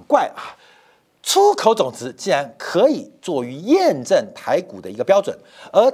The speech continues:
台股的价格高低不能反映台湾出口的趋势，这是一个很特别的现象，在台湾上竟然，竟然发展啊，竟然发现，所以我们要特别做观察跟留意啊。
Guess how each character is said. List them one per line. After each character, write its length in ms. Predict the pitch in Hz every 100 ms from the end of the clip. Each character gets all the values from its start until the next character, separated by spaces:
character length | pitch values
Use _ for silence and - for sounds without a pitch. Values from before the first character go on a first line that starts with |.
| -
台 520 | - 175 247 370 381
股 180 | 370 135
的 120 | 135
价 280 | - 320 160
格 120 | 151
高 180 | 214 220
低 180 | 247 233 - _ -
不 280 | 392 262
能 220 | 156 165 208
反 280 | - - 120
映 140 | 160 -
台 160 | - 123
湾 120 | 139
出 100 | 147
口 100 | 127
的 60 | 80
趋 140 | 135
势， 200 | - 156 _ _ _ _ _ _ _ -
这 180 | - 349
是 180 | - 226
一 120 | 180
个 280 | 156 180 - - _
很 240 | - - 135 95 -
特 300 | - 320 147
别 320 | - 104 196
的 220 | - 139
现 300 | - - 185
象， 260 | - 160 80
在 160 | - 131 -
台 180 | - 117
湾 100 | 165
上 220 | 180 85 - -
竟 140 | 180
然， 240 | 117 107 -
竟 120 | -
然 160 | 131 104
发 220 | - 151
展 100 | -
啊， 100 | 71 73
竟 140 | 135
然 60 | 104
发 160 | 127
现， 160 | 127 98
所 120 | 147
以 60 | 120 - -
我 60 |
们 60 | 123
要 80 | 139
特 200 | - 180
别 240 | 123 117 117 -
做 220 | - 151 113
观 180 | - 180
察 140 | 165
跟 140 | 107 143
留 100 | 107
意 120 | 151
啊。 80 | -